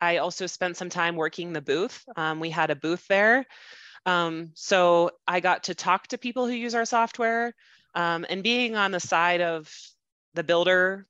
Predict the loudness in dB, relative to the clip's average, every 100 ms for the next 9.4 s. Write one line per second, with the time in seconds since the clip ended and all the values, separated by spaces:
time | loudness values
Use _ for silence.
0 | -8 -4 -2 2 4 4 2 0 0 -2
1 | 0 0 0 0 -4 -2 -2 0 0 0
2 | -2 -4 -2 -2 -4 -12 _ -20 -20 _
3 | -10 -8 0 4 4 2 _ 0 0 0
4 | -4 -6 0 2 0 -4 -6 -2 0 -2
5 | -8 -18 -8 0 4 4 6 6 4 0
6 | -2 -2 -2 -2 2 2 2 -2 -16 -16
7 | -4 -2 0 -2 -8 -14 _ _ _ _
8 | -2 0 2 4 2 2 -4 0 0 2
9 | 2 2 0 -12